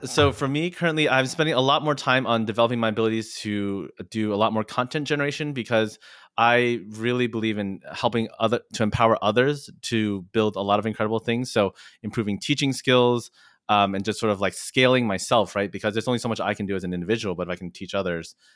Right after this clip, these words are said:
then that can, like, really go a long way. And the other, I think the career objective for me is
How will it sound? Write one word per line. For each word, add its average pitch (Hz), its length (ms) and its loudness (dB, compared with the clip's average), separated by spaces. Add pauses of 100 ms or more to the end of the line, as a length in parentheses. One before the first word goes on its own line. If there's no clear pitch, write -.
(140)
then 90 160 -6
that 92 220 -4
can, 92 140 -12
like, 80 320 -10 (100)
really 87 420 -8 (180)
go 92 160 -6
a - 20 -4
long 82 260 -8
way. 80 280 -6 (500)
And 113 260 2
the 131 80 6
other, 143 220 4
I 120 80 0
think 123 160 -2
the 120 40 -2
career 117 200 0
objective 113 320 -2
for 107 80 -6
me 120 220 2
is 107 220 0